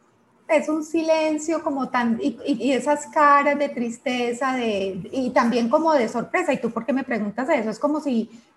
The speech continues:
yo me tengo que cuidar, ¿cierto? O sea, como si,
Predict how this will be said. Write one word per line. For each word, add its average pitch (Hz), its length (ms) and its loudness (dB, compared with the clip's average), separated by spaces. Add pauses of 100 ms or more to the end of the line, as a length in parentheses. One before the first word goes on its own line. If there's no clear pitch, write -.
(120)
yo 240 120 0
me 349 100 2
tengo 392 300 -2
que 403 160 -4
cuidar, 277 480 2
¿cierto? 320 360 4
O 233 40 2
sea, 294 240 4
como 247 240 -4
si, 247 320 -4